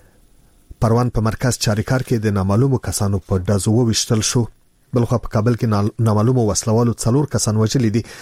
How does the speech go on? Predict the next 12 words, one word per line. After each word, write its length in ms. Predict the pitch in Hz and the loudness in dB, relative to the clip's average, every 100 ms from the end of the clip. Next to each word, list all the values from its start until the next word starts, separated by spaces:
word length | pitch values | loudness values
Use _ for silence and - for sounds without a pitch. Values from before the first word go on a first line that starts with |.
| - | -8
د 80 | 135 147 | -4 0
کابل 180 | 123 117 | 0 0
د 20 | 107 | 0
امنیه 180 | 117 127 - | 0 0 -2
قومندانۍ 420 | 110 107 120 135 | 0 2 2 2
ویاند 320 | 120 123 127 | 2 0 -2
فردوس 480 | 113 95 113 117 - - | -2 -2 0 0 -2 -2
فرامز 420 | 101 98 117 107 107 | 0 2 0 0 -2
رسنیو 400 | 98 113 117 101 | 0 2 2 2
ته 80 | 120 | 2
ویلي 180 | 147 | 2
چې 140 | 139 | 0